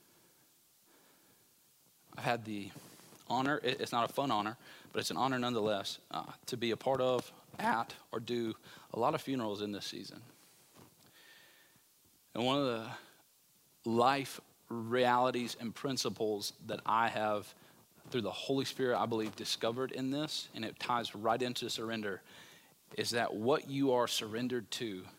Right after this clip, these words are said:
determines how people remember you.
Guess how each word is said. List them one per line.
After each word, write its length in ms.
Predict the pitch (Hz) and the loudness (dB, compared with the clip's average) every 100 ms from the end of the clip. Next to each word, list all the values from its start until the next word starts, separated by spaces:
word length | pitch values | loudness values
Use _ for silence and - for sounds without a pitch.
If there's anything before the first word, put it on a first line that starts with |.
| _ _ _ _ _ | _ _ _ _ _
determines 680 | 104 - - 135 98 90 - - | -14 -8 -4 -4 -4 -8 -10 -10
how 120 | - | -8
people 300 | 104 113 104 | -6 -6 -6
remember 380 | 98 98 110 90 | -4 -4 -4 -6
you. 160 | 87 | -10